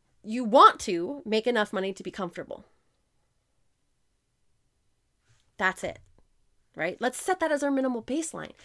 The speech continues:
So if you are not comfortable, and what I mean by that, comfortable enough that you're not focusing on all the high stress items, but you can actually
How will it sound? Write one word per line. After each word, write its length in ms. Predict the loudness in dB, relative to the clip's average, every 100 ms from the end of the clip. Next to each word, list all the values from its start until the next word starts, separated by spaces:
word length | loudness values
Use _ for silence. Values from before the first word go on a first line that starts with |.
| -20 -4
So 160 | -2
if 120 | -2
you 240 | 0 2 6
are 160 | 6 4
not 420 | 2 2 2 -4 _ _ -16
comfortable, 760 | -2 -2 -2 -8 -10 -12 -12 _ _ _ _ _ _ _ _
and 120 | -6
what 100 | 0
I 100 | 0
mean 140 | 2 0
by 100 | 0
that, 200 | -2 -2
comfortable 440 | 0 0 0 0
enough 320 | 0 0 -2 -4
that 140 | -8
you're 100 | -4
not 260 | -2 -2 -4
focusing 460 | -4 -4 -6 -4
on 300 | -2 -2 -2 -2
all 200 | -2 -2
the 100 | -2
high 220 | -2 -2
stress 380 | -4 -4 -4 -2
items, 340 | -4 -4 -6
but 180 | -6 -6
you 140 | -8
can 160 | -6 -2
actually 500 | -2 -2 -6 -6